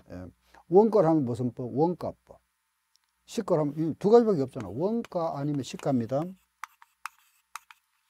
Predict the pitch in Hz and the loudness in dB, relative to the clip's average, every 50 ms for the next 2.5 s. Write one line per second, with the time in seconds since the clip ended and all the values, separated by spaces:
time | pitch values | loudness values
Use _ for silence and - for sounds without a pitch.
0 | _ _ _ _ _ _ _ _ _ - - - - 147 165 175 180 156 - 196 | _ _ _ _ _ _ _ _ _ -20 -12 -4 0 2 4 4 4 4 2 -2
1 | 185 175 151 127 123 131 131 131 123 113 - - - 214 185 156 143 135 120 110 | -2 -2 -2 -2 -2 -2 -2 -2 -2 -4 -4 -2 -2 0 0 0 0 0 -2 -4
2 | - - 135 131 _ - 117 - - - | -4 -4 -6 -6 _ -8 -8 -8 -8 -12